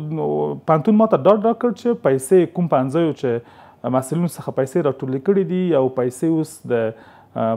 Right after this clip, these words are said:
پوهنځي د استازو سره دي، هغه پیسې، لست شته،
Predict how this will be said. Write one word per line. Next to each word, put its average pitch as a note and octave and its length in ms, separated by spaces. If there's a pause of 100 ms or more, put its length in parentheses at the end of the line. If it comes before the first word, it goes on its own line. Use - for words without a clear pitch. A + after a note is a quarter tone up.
پوهنځي C#3 520
د B2 100
استازو A3 400
سره A3 240
دي، A#3 100 (380)
هغه E3+ 260
پیسې، C#3 920
لست D3 280 (120)
شته، A#3 200